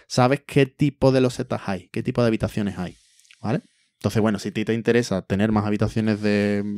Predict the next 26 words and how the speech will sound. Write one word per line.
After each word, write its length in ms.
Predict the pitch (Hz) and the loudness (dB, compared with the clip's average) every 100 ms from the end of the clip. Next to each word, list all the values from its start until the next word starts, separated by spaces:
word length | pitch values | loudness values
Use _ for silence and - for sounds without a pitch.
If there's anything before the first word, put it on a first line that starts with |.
| - | -8
de 480 | 107 101 104 101 101 | -4 0 0 0 2
dormitorio, 580 | 104 104 101 113 113 | 2 2 4 4 4
por 80 | 110 | 2
ejemplo, 400 | 110 113 123 165 - - - - - _ | 0 -2 -2 -2 -4 -20 -20 -20 -20 _
pues, 520 | - 98 90 87 - - | -4 -2 -2 -4 -6 -4
eh, 500 | 92 87 85 87 87 - | -4 -4 -6 -8 -10 -2
puedes 500 | 92 92 92 - - | 0 2 0 -4 -10
ver 560 | - 85 98 104 107 - - - | -8 -4 2 4 2 0 -14 -12
de, 560 | - 101 92 87 82 82 | -8 -4 -4 -4 -4 -6
de 160 | 90 95 | -6 -4
la, 220 | 90 87 - | -4 -6 -4
de 100 | 95 | -6
en 140 | 92 - | -6 -10
cuáles 300 | - 107 113 | -6 -4 -2
de 80 | 117 | -4
las 120 | 104 | -4
formas 360 | - 123 127 127 | -2 -2 0 -2
hay 240 | 120 110 101 - | -2 -2 -4 -8
mayor 440 | 110 110 104 104 | -8 -4 0 0
probabilidad 640 | - 113 117 117 117 127 135 | 2 2 2 2 2 2 0
de 80 | |
que 100 | 131 | -2
haya 160 | 98 92 | -2 -2
habitaciones 400 | 92 90 90 87 | -4 -8 -8 -10
de 40 | 82 | -8
dormitorio, 440 | 82 85 90 - | -8 -8 -10 -14